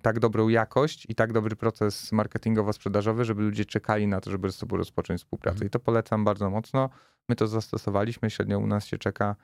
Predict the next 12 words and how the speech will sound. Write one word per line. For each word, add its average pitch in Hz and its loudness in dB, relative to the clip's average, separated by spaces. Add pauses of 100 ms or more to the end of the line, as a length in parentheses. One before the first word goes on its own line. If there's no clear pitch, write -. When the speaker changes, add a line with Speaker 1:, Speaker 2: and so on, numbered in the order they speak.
(220)
Speaker 1:
my 123 0
wpuszczamy 120 0
tylko 113 -2
jednego 113 2
nowego 107 0
klienta 104 -2
tygodniowo, 107 0
średnio 104 -4
się 101 -4
czeka - -4
jakieś 95 -8
półtora 98 -2